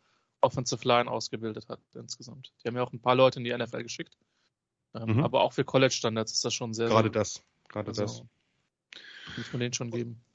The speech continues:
Speaker 2: Und, und wir sehen ja immer wieder, es gibt natürlich einfach O-Lines, die, da gibt's dann ein paar, die in die N F L gehen, aber die einfach als Einheit so gut funktionieren. Bei Michigan ist es ja genauso. Michigan hat ja auch die letzten zwei Jahre den Joe Moore Award gewonnen, ohne jetzt, dass sie die absoluten Überflieger-Draft-Prospects da hatten, ne? Und das,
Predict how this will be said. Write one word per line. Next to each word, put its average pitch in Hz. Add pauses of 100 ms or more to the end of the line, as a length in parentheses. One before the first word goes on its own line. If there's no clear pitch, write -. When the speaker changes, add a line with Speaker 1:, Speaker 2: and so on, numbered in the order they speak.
Speaker 2:
Und, 156
und 147
wir 143
sehen 156
ja 143
immer 127
wieder, 139
es 110
gibt -
natürlich 123
einfach 120
O-Lines, 127
die, 117
da 107
gibt's 127
dann 139
ein 120
paar, 127
die 127
in 113
die 113
N 117
F 113
L 123
gehen, 120
aber 113
die 113
einfach 117
als 123
Einheit 120
so 110
gut 110
funktionieren. 107
Bei 101
Michigan 117
ist 110
es 110
ja 107
genauso. 104
Michigan 104
hat 107
ja 104
auch 117
die 123
letzten 113
zwei 107
Jahre 113
den 107
Joe 110
Moore 120
Award 110
gewonnen, 110
ohne 117
jetzt, 104
dass 110
sie 113
die 107
absoluten 120
Überflieger-Draft-Prospects 117
da 92
hatten, 92
ne? 127
Und 117
das, -